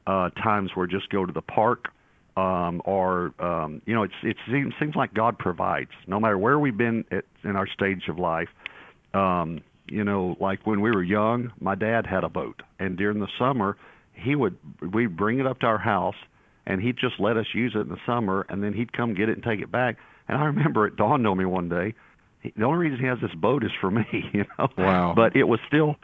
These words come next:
Speaker 1: God's provision at that time. So I, I just wanna stress that. Financially now, Debbie and I can afford a boat. Financially, we also have some land where we get away, a little place, uh, because of the, uh, books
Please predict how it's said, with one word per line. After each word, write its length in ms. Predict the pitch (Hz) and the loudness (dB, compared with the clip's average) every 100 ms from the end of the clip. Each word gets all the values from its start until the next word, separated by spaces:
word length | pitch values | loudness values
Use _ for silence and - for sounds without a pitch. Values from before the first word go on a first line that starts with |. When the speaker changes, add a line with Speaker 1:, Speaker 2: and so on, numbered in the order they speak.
| - - | -18 2
Speaker 1:
God's 320 | 127 131 110 | 4 4 2
provision 600 | - 107 120 139 - 98 | 0 2 4 4 2 0
at 140 | 95 - | 0 2
that 200 | 107 - | 0 0
time. 520 | - 131 117 90 90 - | -2 2 2 2 -2 0
So 240 | 107 95 | 0 0
I, 240 | - 104 113 | 0 0 0
I 20 | |
just 240 | 120 165 | -2 -2
wanna 160 | 226 110 - | -2 -4 -4
stress 260 | - 120 123 - | -2 0 0 -2
that. 300 | 90 85 - - - - | -2 0 -2 -8 -20 -2
Financially 680 | 113 110 127 165 - 98 92 | 2 2 2 0 0 0 0
now, 200 | 92 90 | 0 0
Debbie 280 | 98 110 107 | 0 0 0
and 80 | |
I 260 | 92 87 98 - | 0 0 -2 -4
can 240 | 101 92 - | -4 -4 -6
afford 360 | 87 120 117 | -4 0 2
a 40 | 92 | 2
boat. 260 | 85 78 - - - - - | -2 -4 -6 -18 -20 -6 0
Financially, 540 | 101 113 127 117 107 | 2 2 0 2 2
we 220 | 101 101 | 4 4
also 260 | 104 110 110 | 2 2 0
have 160 | 110 98 | 0 0
some 120 | 92 | -2
land 420 | 95 110 110 92 78 | 0 0 0 -2 -2
where 180 | 98 | -2
we 100 | 92 | -2
get 200 | 90 110 | 0 0
away, 460 | 95 95 98 87 85 - | 0 0 0 -2 -4 -4
a 100 | 98 | -2
little 200 | 95 92 | -2 -2
place, 320 | - 90 85 - - - - _ | -2 -2 -4 -10 -20 -20 -20 _
uh, 280 | 101 98 87 | -2 0 -2
because 360 | 73 92 107 98 | -4 -4 -4 -2
of 180 | 101 82 95 | -2 -4 -4
the, 280 | 98 92 - _ | -2 -2 -4 _
uh, 220 | 98 92 85 | -4 -2 -2
books 380 | 95 113 - | 0 0 -2